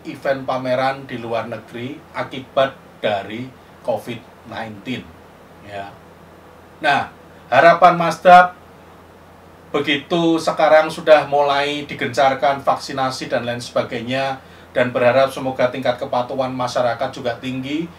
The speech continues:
sehingga bisa ditekan, dan nanti kalau sudah tujuh puluh persen sampai delapan puluh persen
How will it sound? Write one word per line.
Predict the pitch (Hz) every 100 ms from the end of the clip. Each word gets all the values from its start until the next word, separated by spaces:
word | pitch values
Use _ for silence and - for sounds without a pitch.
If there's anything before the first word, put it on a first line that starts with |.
| - -
sehingga | - - 139 139
bisa | 135 131 127
ditekan, | 127 131 - 151 147 156 170 185 185
dan | - 120 120
nanti | 139 160 170
kalau | 170 170
sudah | 185 180 190
tujuh | 208 - 208
puluh | 196 175
persen | - 131 131 120
sampai | 127 135 127
delapan | 120 117 -
puluh | 160 143
persen | - - 101 113